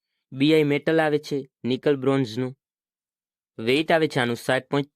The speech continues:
એકોતેર ગ્રામ અપ્રોઝનું અને સાઇઝ આવે છે સત્યાવીસ એમ એમ, શેપ સર્ક્યુલર. જો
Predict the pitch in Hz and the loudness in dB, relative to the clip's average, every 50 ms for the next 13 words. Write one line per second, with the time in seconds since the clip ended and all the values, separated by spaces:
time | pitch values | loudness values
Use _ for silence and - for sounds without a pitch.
0 | _ _ - 127 135 131 - 165 160 160 165 147 127 120 120 113 113 117 135 _ | _ _ -4 -4 -4 0 0 -2 0 2 0 0 0 0 0 0 -2 -4 -8 _
1 | _ _ - - 127 - - 143 151 147 123 110 110 113 110 110 _ _ _ _ | _ _ -4 -4 -4 -2 2 4 4 4 4 2 -4 -4 -6 -6 _ _ _ _
2 | _ _ _ _ _ _ - - 127 117 113 113 113 113 - _ _ _ - - | _ _ _ _ _ _ -8 -4 -2 0 0 0 -2 -4 -10 _ _ _ -16 -6
3 | - 139 135 143 135 139 147 147 143 139 - 143 135 139 - _ _ _ _ _ | -2 -2 -2 0 0 0 0 0 0 -2 -2 -4 -6 -6 -10 _ _ _ _ _
4 | - - 131 123 - - 151 147 151 147 - 151 147 151 151 151 147 - - - | -4 -4 -4 -4 0 0 0 0 0 -2 -2 0 0 0 -2 -4 -6 -12 -6 -4
5 | 139 135 135 - - - 131 123 - - 110 98 92 92 - _ _ _ _ _ | -4 -4 -4 -6 -2 -2 -2 -2 0 -4 -6 -6 -6 -8 -12 _ _ _ _ _
6 | - - - _ _ _ - 113 104 120 147 | -20 -20 -20 _ _ _ -16 -6 0 2 2